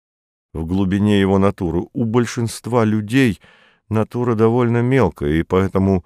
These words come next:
любые её движения немедленно проявляются внешне, как правило, в виде пустой болтовни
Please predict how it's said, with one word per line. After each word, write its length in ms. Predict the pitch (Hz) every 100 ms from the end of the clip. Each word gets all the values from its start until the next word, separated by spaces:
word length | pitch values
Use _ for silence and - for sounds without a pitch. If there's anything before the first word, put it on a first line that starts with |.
| _ _ _
любые 680 | 87 98 95 95 104 92 87
её 360 | 82 87 85 92
движения 680 | 80 90 87 117 127 101 98
немедленно 800 | 101 113 131 113 110 110 110 104
проявляются 840 | - 95 98 101 104 95 - 117
внешне, 580 | 107 104 80 - 65 67 - - _
как 200 | - 101
правило, 380 | - 127 110 92
в 60 | 87
виде 300 | 92 107 95
пустой 460 | - 95 - 98
болтовни 680 | 87 87 87 90 92 120 139